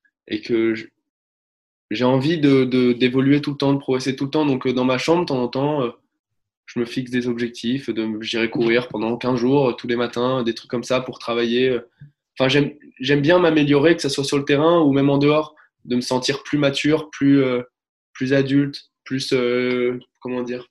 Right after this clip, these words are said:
plus concerné par mon projet. J'ai toujours cette peur de pas être assez concerné par mon projet.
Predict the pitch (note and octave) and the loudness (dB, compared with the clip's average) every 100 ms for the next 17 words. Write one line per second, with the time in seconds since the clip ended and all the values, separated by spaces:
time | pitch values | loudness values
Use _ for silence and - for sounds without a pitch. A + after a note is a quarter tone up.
0 | - C3+ C#3 C#3 C#3 C3 C3+ C3 C3+ C#3 | -10 -8 -4 -2 0 0 0 0 -4 0
1 | C#3+ C#3 C#3+ C#3+ - - - - C3+ D#3+ | 0 4 4 2 -2 -20 -20 -4 -2 0
2 | F3 D#3+ D#3 E3 D3 C3+ C3+ B2+ C3 C3 | 0 0 2 2 4 2 0 -2 -4 -6
3 | C3 B2+ C3 B2+ B2 A#2+ A#2+ C3 D3+ | -6 -4 -4 -4 -6 -6 -4 -4 -4